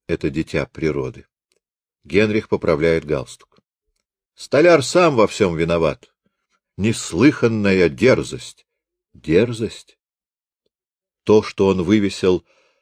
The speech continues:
официальный государственный флаг, это был вызов. Он же знает, как на это смотрят другие. Должен был предвидеть, что получится скандал. Вполне логично.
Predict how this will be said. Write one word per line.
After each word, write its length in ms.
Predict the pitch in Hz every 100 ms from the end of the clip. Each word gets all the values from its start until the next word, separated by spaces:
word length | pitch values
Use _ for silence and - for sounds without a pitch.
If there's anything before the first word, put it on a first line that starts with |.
| -
официальный 800 | 82 98 - - 101 104 98 90
государственный 920 | 87 - 85 95 - - 90 85 80
флаг, 580 | - 82 92 123 - _ _ _ _ _ _ _ _ _ -
это 220 | 120 160
был 180 | 165 175
вызов. 640 | 196 196 98 71 - _ _ _ _ _ _ _ _ _ _
Он 160 | 107 117
же 140 | 117
знает, 460 | 110 151 185 123 -
как 200 | 95 -
на 140 | 98
это 160 | 92 90
смотрят 540 | - 98 87 80 82
другие. 560 | 71 87 78 78 62 - _ _ _ _ _ _ _ _ _ _
Должен 420 | - 123 156 175
был 180 | 165 185
предвидеть, 840 | - 151 160 143 147 170 170 - _ _ _ _
что 240 | - 117
получится 640 | 110 117 113 90 - - 87
скандал. 580 | - 101 101 85 65 _ _
Вполне 500 | _ - 101 101 104
логично. 720 | 127 156 101 127 - 135 110